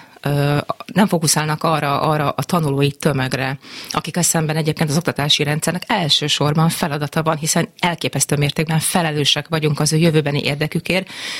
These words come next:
és nem utolsó sorban, de azért nem is elsősorban, hogyha jól bánunk ezekkel a gyerekekkel, jól készítjük fel őket, sikeres, boldog emberek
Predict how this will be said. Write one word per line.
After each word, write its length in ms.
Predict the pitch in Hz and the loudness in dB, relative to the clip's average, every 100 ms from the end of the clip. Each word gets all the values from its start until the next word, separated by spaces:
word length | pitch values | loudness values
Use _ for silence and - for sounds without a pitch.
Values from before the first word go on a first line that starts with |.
| - | -6
és 160 | 170 - | -2 0
nem 220 | 233 254 | 2 2
utolsó 440 | 190 185 180 - | 4 4 2 2
sorban, 460 | 180 185 185 185 185 | 0 2 2 2 0
de 140 | - 160 | 0 0
azért 260 | 139 143 | 0 2
nem 200 | 175 254 | 6 8
is 140 | 226 135 | 6 4
elsősorban, 1000 | 147 139 - 143 - 143 139 147 160 170 - - | 0 0 0 0 0 0 0 0 0 -2 -8 -4
hogyha 240 | 147 147 | -2 2
jól 340 | 151 196 220 165 | 4 6 4 2
bánunk 500 | 147 139 135 135 151 | -2 -2 -2 -2 -2
ezekkel 360 | 127 - 135 | -2 -4 -4
a 60 | 135 | -2
gyerekekkel, 640 | 139 143 - 156 - 160 | -2 -4 -4 -6 -2 0
jól 280 | 160 185 190 | 2 4 2
készítjük 480 | - 151 - - 143 | 2 0 0 -2 -4
fel 200 | - 151 | -2 -4
őket, 240 | 160 147 | -4 -2
sikeres, 460 | - 202 175 151 143 | 0 0 0 0 0
boldog 400 | 135 175 156 147 | 2 2 2 0
emberek 560 | 143 143 143 - - | -2 -2 -4 -8 -14